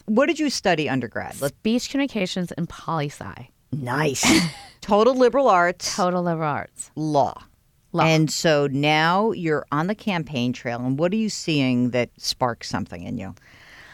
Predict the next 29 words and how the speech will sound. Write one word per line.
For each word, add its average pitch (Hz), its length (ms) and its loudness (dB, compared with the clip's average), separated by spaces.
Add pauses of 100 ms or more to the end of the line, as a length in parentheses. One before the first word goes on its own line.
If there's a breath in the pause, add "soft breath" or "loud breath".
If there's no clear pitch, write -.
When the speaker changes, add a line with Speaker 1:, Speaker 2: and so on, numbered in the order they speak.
(340 loud breath)
Speaker 2:
For - 200 -2
me, 220 320 2
this 180 240 0
was 160 200 -8
all 151 400 0 (100)
about 139 400 -2
when 147 120 -4
I 143 80 -2
started 139 440 -6
economic 139 540 -6
opportunity. - 720 -14 (420 soft breath)
Like, 185 240 0 (120)
it 190 120 4
is 185 120 2
clear 156 360 -2
that 151 180 -6
this 147 180 -6
is 143 80 -10
where 143 100 -4
the 143 80 -2
jobs 139 340 -6
are 151 80 -6
going. 143 460 -8 (360 soft breath)
Automation 160 420 2
is 143 80 -4
changing - 360 -10 (100)
everything. 180 640 -4 (560 loud breath)
And 190 200 2
women 302 320 2